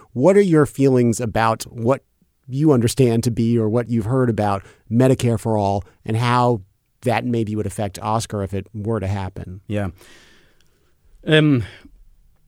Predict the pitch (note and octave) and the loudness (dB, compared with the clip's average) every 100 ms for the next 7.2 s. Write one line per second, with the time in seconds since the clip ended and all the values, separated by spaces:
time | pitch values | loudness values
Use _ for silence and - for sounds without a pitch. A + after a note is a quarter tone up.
0 | _ _ _ _ - B2 B2+ D3+ C#3 C#3 | _ _ _ _ -10 -6 -2 -2 0 0
1 | A#2+ C3 B2+ G#2+ C3 - B2+ B2+ B2+ A#2 | 0 0 -2 -4 -4 -2 -2 -2 -2 -2
2 | G#2+ - _ _ - A#2 G#2 B2 - C3+ | -4 -8 _ _ -10 -8 -4 -6 -6 -6
3 | C3 B2 A#2+ A2+ - A#2+ A#2+ G#2+ G2+ - | -4 -2 -2 -2 -6 -6 -4 -4 -6 -8
4 | - - _ _ _ _ - A2 G2 - | -12 -14 _ _ _ _ -10 -8 -6 -6
5 | B2 A2 G#2+ G2+ G2 _ _ _ _ _ | -2 -2 -2 -2 -6 _ _ _ _ _
6 | _ - A#2+ D#3+ C3+ B2+ A2 C3+ B2 - | _ -8 0 2 2 0 0 -2 -2 -4
7 | F2+ E2 | -8 -10